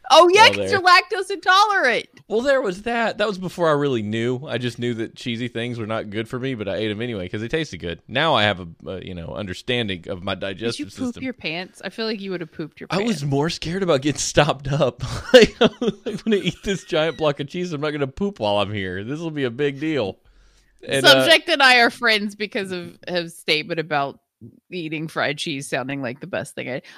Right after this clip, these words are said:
Speaker 1: okay, there is,
Speaker 2: <laughs>
Speaker 1: there's rarely a cheese stick that I dislike.
Speaker 2: Yeah.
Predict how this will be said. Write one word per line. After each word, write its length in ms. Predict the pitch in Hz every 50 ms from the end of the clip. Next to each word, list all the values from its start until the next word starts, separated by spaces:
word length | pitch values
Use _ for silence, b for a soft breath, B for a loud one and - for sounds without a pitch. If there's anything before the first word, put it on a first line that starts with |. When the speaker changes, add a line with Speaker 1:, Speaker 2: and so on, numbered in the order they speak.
| B -
Speaker 1:
okay, 260 | 175 - 185 147 147 -
there 180 | 240 247 277 294
is, 220 | 294 294 254 - b b b
Speaker 2:
<laughs> 140 | b b -
Speaker 1:
there's 240 | 262 277 277 262
rarely 840 | 226 208 196 202 220 233 214 214 214 208 190 175 160 127 101 - - _ _
a 100 | - 175
cheese 380 | 175 - - - 160 156 160 156
stick 360 | - - 175 151 - - _ _ -
that 240 | 185 165 - - _ _ _ _ _ _ _ _ _
I 180 | 160 160 156 151 143 143 151 -
dislike. 720 | 165 131 120 - - 127 - 73 73 55 - - - - -
Speaker 2:
Yeah. 300 | 113 98 87 92 101 87